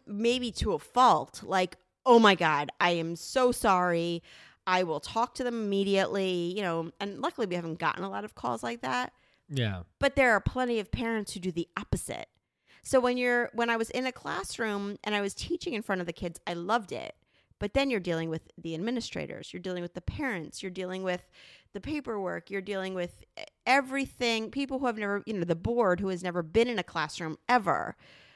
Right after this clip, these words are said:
Speaker 1: Like, there's all these other things that you're dealing with that you just didn't expect. And most of the time you're dealing with hormonal, I was a high school teacher, hormonal teenagers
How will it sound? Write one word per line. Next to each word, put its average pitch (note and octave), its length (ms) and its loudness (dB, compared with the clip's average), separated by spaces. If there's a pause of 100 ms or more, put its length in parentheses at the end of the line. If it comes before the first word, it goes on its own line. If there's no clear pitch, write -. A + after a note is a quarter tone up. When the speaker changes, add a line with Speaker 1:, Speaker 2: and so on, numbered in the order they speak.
(140)
Speaker 1:
Like, A3 160 -4
there's A3 260 -2
all A#3 160 4
these A#3+ 160 0
other G#3+ 160 -2
things G3+ 240 -8
that - 80 -10
you're F3 100 -8
dealing A3+ 380 -2
with E3+ 360 -6 (120)
that F3+ 540 0 (800)
you G3+ 220 -8
just - 540 -4 (100)
didn't E3 320 -2
expect. - 680 -12 (840)
And B3 540 6
most A#3+ 220 4
of A#3+ 40 0
the A#3 120 -2
time A3 180 0
you're G#3 100 -2
dealing G#3 240 0
with G3 200 -4 (160)
hormonal, F#3+ 480 0
I F3+ 100 -2
was F3 160 -4
a - 100 -10 (520)
high C#4+ 140 0
school - 180 -4
teacher, F#3 360 -6 (320)
hormonal G#3+ 440 -4
teenagers F3+ 760 -4